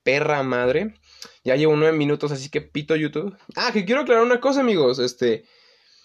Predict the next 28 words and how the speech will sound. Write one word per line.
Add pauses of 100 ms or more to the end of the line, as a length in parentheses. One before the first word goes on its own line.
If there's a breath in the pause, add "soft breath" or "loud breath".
(220 soft breath)
ya
no
se
puede
confiar (460)
en (120)
las
palabras
de
las
personas.
¿Por
qué? (600 soft breath)
No
sé
si
recordarán, (240 soft breath)
este, (220 soft breath)
que
yo,
pues,
hice
una
nueva
intro
para
el
canal.